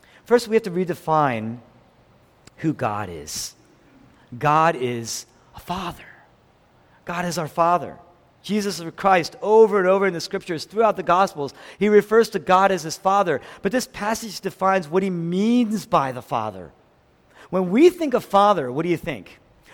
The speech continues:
We think about the word patriarch. We think about the head of the house. We think about the decision maker, the authority, the disciplinarian. If you look at this text, it's astounding because you don't see that in this text.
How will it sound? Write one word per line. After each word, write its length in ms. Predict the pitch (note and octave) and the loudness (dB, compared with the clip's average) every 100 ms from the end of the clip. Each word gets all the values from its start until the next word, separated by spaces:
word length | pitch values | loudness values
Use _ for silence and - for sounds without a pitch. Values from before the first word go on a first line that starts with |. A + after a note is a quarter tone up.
| - | -2
We 120 | A#3 | -2
think 200 | A#3+ A3+ | 0 -2
about 220 | G#3 F#3 | 2 2
the 40 | E3+ | 0
word 220 | D#3+ - | -4 -6
patriarch. 760 | - D#3 - C3+ F#2+ E2+ - - _ _ - - | -8 -8 -6 -8 -10 -12 -20 -20 _ _ -20 -4
We 120 | G3 | -2
think 200 | A3 G#3+ | -2 0
about 460 | G#3 F#3 F3+ - - | 2 2 0 -2 -2
the 100 | D#3 | -2
head 280 | - A3 G#3 | 2 4 4
of 80 | |
the 60 | F3+ | 2
house. 520 | D3 D3+ A2+ - - - - | 0 -2 -4 -10 -12 -16 -8
We 120 | F3 G3+ | -2 -2
think 200 | G3 F3+ | -2 0
about 220 | E3+ E3+ | 0 0
the 40 | |
decision 460 | D#3+ E3 - F3+ F3+ | -4 -6 -2 -2 -2
maker, 300 | E3 D3+ D3+ | -4 0 0
the 160 | C#3+ E3 | 2 -2
authority, 640 | D#3+ - G3+ G#3+ F#3 D#3 | -2 0 4 6 6 2
the 100 | D#3+ | -2
disciplinarian. 800 | F3 - - F3+ F#3 F#3+ D3+ A2 | -4 -6 -8 -4 0 0 0 -6
If 100 | A2+ | -2
you 60 | |
look 120 | G3+ C4 | -2 -2
at 100 | G#3+ | -6
this 160 | - | -8
text, 360 | - E3 B2 - - - | -6 -6 -6 -12 -18 -4
it's 120 | F#3 | -4
astounding 540 | F#3 - F#3+ G#3+ G#3 D3+ | -2 -4 -2 -2 -2 -6
because 220 | D#3 D3+ | -6 -2
you 60 | |
don't 160 | C4+ C#4 | 0 0
see 240 | - A3 | -6 -6
that 180 | F#3 C3 | -4 -4
in 80 | G#2+ | -6
this 160 | G#2+ - | -12 -12
text. 440 | G#2 - - | -12 -14 -18